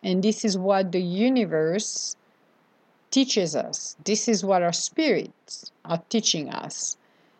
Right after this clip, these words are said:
Again, before we come here, we have a set of obstacles and we're gonna be facing and learning. So when we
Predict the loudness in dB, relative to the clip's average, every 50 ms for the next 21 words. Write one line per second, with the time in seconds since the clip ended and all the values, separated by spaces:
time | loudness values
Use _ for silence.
0 | _ _ -4 -2 2 2 2 2 2 -2 -4 -4 -2 2 2 2 4 4 2 0
1 | 0 -2 0 0 0 0 2 2 2 2 4 4 4 2 0 -2 -4 -10 _ _
2 | -14 -10 -4 0 2 2 2 2 0 -4 -4 0 2 4 4 4 2 0 -6 -2
3 | 2 4 4 4 4 2 -4 -14 -14 -16 -12 _ 0 2 4 6 6 4 2 0
4 | -4 -16 _ _ _ _ _ _ _ _ _ _ _ _ _ _ _ _ _ _
5 | _ _ _ _ _ -4 2 4 4 4 4 0 -4 -4 0 4 4 4 4 4
6 | 2 0 0 2 2 2 2 2 2 2 2 0 2 2 2 2 0 -2 -6 -4
7 | -4 -4 -4 -4 -6 -8 -10 -14 _ -4 0 2 2 4 4 4 4 4 4 4
8 | 2 0 -4 -6 -8 -12 -14 -16 -18 -20 _ _ _ _ _ _ _ _ _ _
9 | _ _ _ _ _ _ _ -12 -10 -4 2 4 6 6 6 4 4 0 -4 _
10 | _ _ _ _ _ _ _ _ _ _ _ _ -10 -6 -2 2 2 2 2 2
11 | 2 2 2 0 0